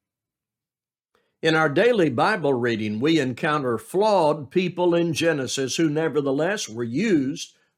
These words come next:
by God to do his will. This doesn't mean their flaws were overlooked, but it's good for us to remember that Peter, the other apostles, and early disciples who taught the truth were flawed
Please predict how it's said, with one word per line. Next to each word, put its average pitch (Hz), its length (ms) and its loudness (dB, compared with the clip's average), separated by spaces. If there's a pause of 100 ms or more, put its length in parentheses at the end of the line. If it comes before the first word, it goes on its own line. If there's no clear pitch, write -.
by 127 280 0
God 135 680 -2
to 147 100 -4
do 135 220 0
his 143 200 -6
will. 139 440 -4 (580)
This 165 260 0
doesn't 175 440 2
mean 247 240 2
their 170 200 6
flaws 214 500 2
were 160 220 2
overlooked, 165 760 2
but 123 160 -4
it's 123 200 -6
good 208 260 -4
for 160 180 0
us 147 160 -2
to 143 140 -2
remember 156 520 -2
that 139 280 -8
Peter, 147 440 -4 (240)
the 151 200 0
other 190 340 4
apostles, 139 640 -2
and 127 240 -6
early 214 320 2
disciples 151 680 -6
who 160 120 -4
taught 170 340 -6
the 123 80 -6
truth 127 500 -6 (1000)
were 113 140 -4
flawed 120 800 0